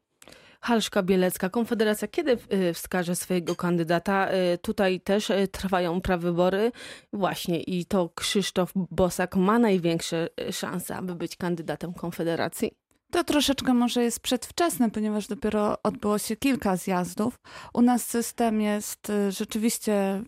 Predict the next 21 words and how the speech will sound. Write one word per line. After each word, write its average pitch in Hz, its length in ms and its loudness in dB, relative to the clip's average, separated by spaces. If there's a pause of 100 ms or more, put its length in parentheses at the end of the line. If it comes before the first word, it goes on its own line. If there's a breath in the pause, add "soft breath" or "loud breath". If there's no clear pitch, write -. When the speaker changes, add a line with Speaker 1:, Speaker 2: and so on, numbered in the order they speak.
Speaker 2:
w, - 100 -16
w, 202 560 -2
w - 80 -20
postaci 220 500 -2
prawyborów. 202 920 2 (480 loud breath)
E, 214 200 6
mamy, 254 680 6
jest 262 380 2
n-, 262 180 6
tak 285 140 2
naprawdę 277 420 4
bardzo 262 340 4
niewielka 285 520 6
przewaga 196 600 0
między, 196 500 2
powiedzmy, 196 480 2
wolnościowcami 202 960 2
a 190 100 2
narodowcami 196 800 2
w - 80 -8
Konfederacji, 196 880 0